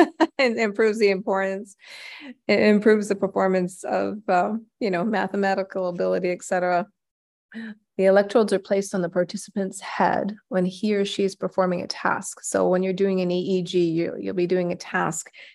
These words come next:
in order for them to measure when something is happening in your brain.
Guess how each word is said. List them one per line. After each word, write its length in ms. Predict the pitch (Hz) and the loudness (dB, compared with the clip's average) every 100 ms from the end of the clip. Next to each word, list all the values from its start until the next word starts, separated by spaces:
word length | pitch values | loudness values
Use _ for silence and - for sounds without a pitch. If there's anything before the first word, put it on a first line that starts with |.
| - | -4
in 100 | 202 | 2
order 280 | 196 190 185 | 2 2 0
for 200 | - 190 | -2 -4
them 360 | 185 180 175 175 - - | -2 -2 -4 -6 -12 -8
to 260 | 208 202 185 | -2 0 0
measure 500 | - 196 190 185 175 | 0 0 2 0 -2
when 640 | 190 190 202 196 185 185 - | -2 0 0 0 -2 -4 -8
something 420 | - 196 190 185 175 | -10 -8 -2 0 0
is 120 | - | -2
happening 500 | 175 - 196 180 170 | -4 -2 -2 -2 0
in 120 | 180 | 0
your 140 | 180 | 0
brain. 440 | 180 170 - 190 | 4 2 2 -6